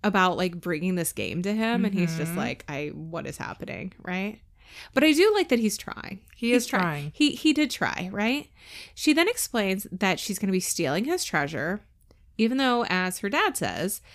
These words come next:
Speaker 1: that's more of a pirate thing. <laughs>
Speaker 2: That cracked me up.
Speaker 1: Well, it's more of a pirate thing. Yeah, his comments <laughs> are killing. She's just like, "Uh-huh, again, go with me, Dad. G-, like, stay with me, please, please."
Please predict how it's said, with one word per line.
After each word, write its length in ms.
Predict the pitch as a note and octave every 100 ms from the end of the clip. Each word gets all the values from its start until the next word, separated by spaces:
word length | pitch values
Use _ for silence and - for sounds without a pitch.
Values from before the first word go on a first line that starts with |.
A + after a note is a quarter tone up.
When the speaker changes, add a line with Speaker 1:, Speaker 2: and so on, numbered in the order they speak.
| - -
Speaker 1:
that's 200 | - -
more 100 | G3+
of 80 | F#3+
a 60 | A#3+
pirate 420 | - E3+ C#3 -
thing. 380 | - D#2 F#3+ G#3
<laughs> 60 | - - - - - F#4 E4+ -
Speaker 2:
That 200 | A#3+ A#3+
cracked 280 | - E3 -
me 140 | E3+
up. 200 | D3+ E3 - -
Speaker 1:
Well, 800 | B3+ _ - - - - G#4+ A4
it's 100 | D#4+
more 260 | - E4
of 60 | G3+
a 40 | F3 _
pirate 160 | D3 D#3
thing. 240 | - - - - -
Yeah, 80 | G#3
his 200 | A#3+ B3+
comments 600 | - E3 F3+ F3 A3+ - A3+
<laughs> 60 |
are 280 | C4+ D4+ A3
killing. 360 | - - - - A3+ - B3
She's 160 | B3+
just 200 | B3+ B3
like, 180 | G#3+ F#3+ -
"Uh-huh, 240 | F#3+ F3+ -
again, 320 | G3 G3 D#3 -
go 160 | F3 D#3
with 120 | -
me, 80 | D3+
Dad. 260 | A#2+ G2 - - -
G-, 80 | F#3+ -
like, 420 | F3 C#3 - - _ -
stay 280 | - - -
with 160 | -
me, 120 | -
please, 420 | - - - - - _
please." 380 | - - -